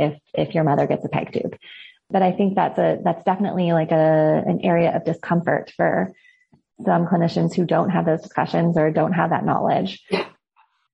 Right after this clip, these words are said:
Speaker 2: For me, it was very liberating. I think when I realized that I didn't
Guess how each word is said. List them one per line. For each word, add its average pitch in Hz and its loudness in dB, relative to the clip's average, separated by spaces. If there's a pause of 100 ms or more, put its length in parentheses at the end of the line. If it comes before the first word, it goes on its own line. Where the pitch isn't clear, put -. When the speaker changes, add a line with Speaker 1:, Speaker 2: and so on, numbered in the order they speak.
Speaker 2:
For 240 2
me, 269 4
it - 2
was 190 2
very 202 4
liberating. 202 2
I 208 2
think 202 0
when 196 -2
I 175 0
realized 175 2
that - -2
I 175 2
didn't 180 0